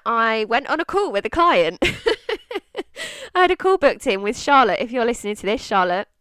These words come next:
that was the day I found out. Um, and it was straight after telling him.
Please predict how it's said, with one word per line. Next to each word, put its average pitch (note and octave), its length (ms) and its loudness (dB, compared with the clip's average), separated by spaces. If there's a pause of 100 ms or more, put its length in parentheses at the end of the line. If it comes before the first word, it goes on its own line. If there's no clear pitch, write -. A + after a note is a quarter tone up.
(140)
that E3+ 240 2
was A#3 100 -4
the A3+ 80 0
day G#3+ 180 2
I G#3+ 60 2
found G3+ 320 -2
out. D#3+ 280 0 (520)
Um, G3 640 2 (880)
and A3 120 2
it A3 60 4
was G#3 100 2
straight B3+ 320 0
after G#3+ 320 2
telling F3 320 -6
him. E3 340 -16